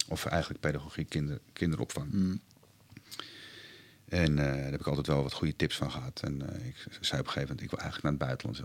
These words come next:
Speaker 1: "Nou, dan moet je wel echt." Vanaf zeven, acht, negen jaar begint ze echt te wortelen, vriendjes, te
Speaker 2: Ja.
Speaker 1: wennen aan de omgeving. Wil je een keertje echt weg? Doe het voor die tijd.
Speaker 2: Hmm.
Speaker 1: En, eh, nou, ik was eigenlijk te laat toen ik op een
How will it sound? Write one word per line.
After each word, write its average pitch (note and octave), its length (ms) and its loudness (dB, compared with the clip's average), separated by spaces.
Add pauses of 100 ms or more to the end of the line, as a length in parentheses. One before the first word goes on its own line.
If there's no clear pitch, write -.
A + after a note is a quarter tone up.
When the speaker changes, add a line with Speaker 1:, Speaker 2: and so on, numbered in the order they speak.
Speaker 1:
"Nou, - 200 -6
dan - 80 -8
moet - 140 -4
je E2 60 -4
wel D#2+ 200 2
echt." - 280 0 (960)
Vanaf F2+ 440 6
zeven, G2+ 480 8
acht, - 220 6
negen F#2+ 360 8
jaar F#2 200 8
begint F2+ 260 2
ze - 120 2
echt - 180 2
te F2 80 0
wortelen, F2 420 4
vriendjes, F2 640 2 (240)
te G2+ 160 2
Speaker 2:
Ja. G2+ 60 8
Speaker 1:
wennen F#2+ 240 8
aan D#2+ 80 6
de D#2+ 60 6
omgeving. F2+ 440 4
Wil F#2 160 8
je F#2 60 8
een F2+ 60 6
keertje F2 300 4
echt E2 100 4
weg? D#2+ 280 0 (580)
Doe G#2 120 8
het F2+ 100 8
voor F#2+ 160 8
die E2 100 8
tijd. - 380 -4 (280)
Speaker 2:
Hmm. G2+ 360 4 (300)
Speaker 1:
En, E2+ 280 2
eh, D#2 60 6 (100)
nou, C#2+ 380 2
ik - 80 -10
was B1+ 120 0
eigenlijk - 300 -4
te D2+ 60 2
laat C2 200 0
toen D#2 120 0
ik D2+ 60 0
op - 60 -14
een - 60 -16